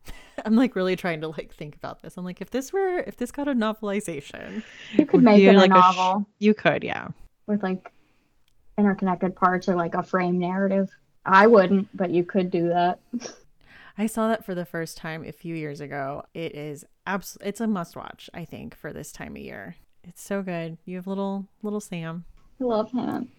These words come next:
Speaker 1: I love the Anna Paquin storyline. I think that's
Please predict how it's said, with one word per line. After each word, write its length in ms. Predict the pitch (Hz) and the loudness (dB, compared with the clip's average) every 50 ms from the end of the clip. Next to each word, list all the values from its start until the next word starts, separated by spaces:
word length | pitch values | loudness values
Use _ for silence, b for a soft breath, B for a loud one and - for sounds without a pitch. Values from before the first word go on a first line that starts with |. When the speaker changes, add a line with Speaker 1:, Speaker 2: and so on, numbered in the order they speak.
| _ - - - _ _ | _ -20 -20 -20 _ _
Speaker 1:
I 120 | - 175 180 | -14 -10 -6
love 160 | 190 208 214 | -6 -4 -4
the 80 | 240 262 | -4 -4
Anna 220 | 247 233 240 269 | -2 -2 -4 -4
Paquin 840 | 262 208 175 160 - - 160 151 151 151 151 151 151 160 165 165 - _ _ _ _ _ _ _ - | -4 -4 -4 -4 -4 -6 -8 -6 -6 -8 -10 -12 -12 -14 -14 -16 -18 _ _ _ _ _ _ _ -20
storyline. 720 | - - - 165 156 151 143 147 147 143 135 131 151 156 | -20 -16 -12 -10 -10 -10 -10 -10 -10 -10 -10 -10 -10 -12
I 60 | 165 | -10
think 180 | 175 214 208 208 | -6 -6 -4 -4
that's 200 | 214 214 208 - | -4 -6 -6 -10